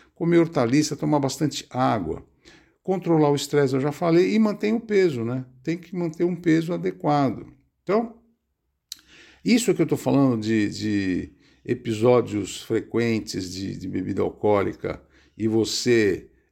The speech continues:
praticar atividade física, não fumar, ter sono bom, manter dieta e o estresse,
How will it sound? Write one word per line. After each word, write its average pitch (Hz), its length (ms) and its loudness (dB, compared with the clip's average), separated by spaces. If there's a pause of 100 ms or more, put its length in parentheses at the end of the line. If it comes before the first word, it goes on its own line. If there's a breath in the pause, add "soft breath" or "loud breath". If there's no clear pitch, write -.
(140)
praticar 131 460 2
atividade 107 520 -4
física, 107 600 -2
não 127 160 2
fumar, 95 840 -4 (560)
ter 123 140 0
sono 127 340 0
bom, 113 220 0
manter 110 280 -2
dieta 113 540 0
e 123 240 -4
o 107 140 -4
estresse, 98 800 -2